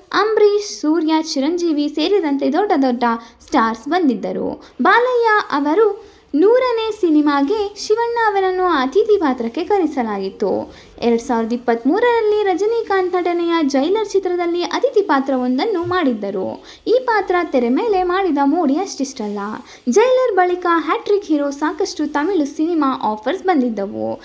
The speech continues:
ಇದರ ಜೊತೆಗೆ ತೆಲುಗು, ಮಲಯಾಳಂ ಸಿನಿಮಾ ಆಫರ್ಸ್ ಕೂಡ ಬಂದಿವೆ. ಸದ್ಯ ಅವರು ಕನ್ನಡ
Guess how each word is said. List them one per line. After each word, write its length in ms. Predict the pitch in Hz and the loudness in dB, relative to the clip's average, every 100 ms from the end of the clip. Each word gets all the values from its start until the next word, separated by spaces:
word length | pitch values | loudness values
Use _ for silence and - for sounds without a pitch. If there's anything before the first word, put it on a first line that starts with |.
| - - | -6 2
ಇದರ 380 | 466 494 440 427 | 4 4 2 2
ಜೊತೆಗೆ 300 | 415 392 392 | 0 -2 0
ತೆಲುಗು, 440 | 370 392 330 330 | 0 0 0 0
ಮಲಯಾಳಂ 540 | 294 262 311 381 311 | 2 2 2 2 2
ಸಿನಿಮಾ 540 | 302 330 320 277 262 220 | 0 -2 0 2 0 0
ಆಫರ್ಸ್ 300 | 240 339 - | -4 -6 -4
ಕೂಡ 160 | 226 254 | 0 0
ಬಂದಿವೆ. 720 | 370 339 233 208 196 196 190 - - - | 0 2 0 0 -4 -6 -8 -12 -10 0
ಸದ್ಯ 300 | 508 466 453 440 - | 0 2 0 0 0
ಅವರು 340 | 311 285 285 | 0 0 0
ಕನ್ನಡ 340 | 311 415 359 | -2 0 2